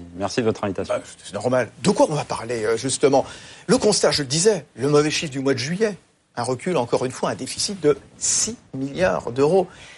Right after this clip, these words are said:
Speaker 2: Il y a le feu sur le front du commerce extérieur. C'est quoi nos faiblesses ?
Speaker 1: Alors, nos faiblesses, euh, au-delà des facteurs, euh, exogènes, euh, du pays, donc, euh, la force de l'euro,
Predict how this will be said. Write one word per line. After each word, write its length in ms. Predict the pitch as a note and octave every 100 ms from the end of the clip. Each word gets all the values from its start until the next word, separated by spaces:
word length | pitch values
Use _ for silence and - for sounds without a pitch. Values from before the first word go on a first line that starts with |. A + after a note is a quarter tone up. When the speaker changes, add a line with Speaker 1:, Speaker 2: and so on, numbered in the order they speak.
| -
Speaker 2:
Il 40 | -
y 20 |
a 40 |
le 60 | E3
feu 280 | - A#3+ -
sur 160 | - C3+
le 80 | C#3+
front 220 | - D3+
du 100 | C#3
commerce 320 | C#3 C3+ C3
extérieur. 500 | C#3+ - D3 G#3 A3 - _ _ _ -
C'est 180 | -
quoi 180 | F3 G#3
nos 120 | C#3
faiblesses ? 500 | A#2 A2 G#2+ G#2+ - - - _ -
Speaker 1:
Alors, 220 | - G2 G2
nos 140 | A2+
faiblesses, 500 | - A#2 A#2+ A2+ -
euh, 200 | G2 F#2
au-delà 300 | F#2 G2 A2+
des 120 | G2+
facteurs, 400 | F#2 F#2+ - F#2
euh, 100 | F2+ -
exogènes, 580 | A2 G#2 G#2 A2 A2 F2+
euh, 520 | F2 E2 E2 D#2+ D#2+
du 120 | E2
pays, 360 | E2 G2 A#2 C3
donc, 220 | F#2 E2+
euh, 160 | E2+ D#2+
la 100 | E2
force 200 | - E2+
de 80 | E2+
l'euro, 420 | E2 F2 G#2+ A#2+